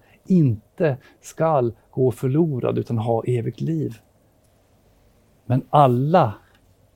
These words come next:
behöver tro detta. Och därför säger Jesus:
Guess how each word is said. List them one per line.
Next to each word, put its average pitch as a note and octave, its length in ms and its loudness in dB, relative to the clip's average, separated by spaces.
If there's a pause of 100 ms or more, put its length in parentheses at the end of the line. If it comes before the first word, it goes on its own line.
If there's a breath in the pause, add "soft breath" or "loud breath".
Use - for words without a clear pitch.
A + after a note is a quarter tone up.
(880)
behöver C#3 380 -2
tro D3+ 460 0
detta. G#2 520 -6 (2000)
Och A#2 140 2
därför B2 500 4
säger C3 420 4
Jesus: A2+ 840 -2